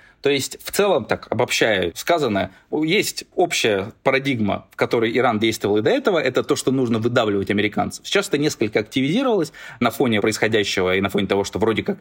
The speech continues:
момент тот самый, когда нужно действовать. И любопытно, что это ставит в тупик во многом американцев, потому что они не совсем понимают, как на это отвечать. Я думаю, иранцы это понимают тоже, потому что, ну, сейчас есть некоторые тоже утечки, информация о том, что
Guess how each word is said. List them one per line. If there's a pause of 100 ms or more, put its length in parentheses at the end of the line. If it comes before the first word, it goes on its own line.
момент (280)
тот
самый,
когда
нужно
действовать. (340)
И
любопытно,
что
это
ставит
в
тупик
во
многом
американцев,
потому
что
они
не
совсем
понимают,
как
на
это
отвечать. (280)
Я
думаю,
иранцы
это
понимают
тоже,
потому
что,
ну,
сейчас
есть
некоторые
тоже
утечки,
информация
о
том,
что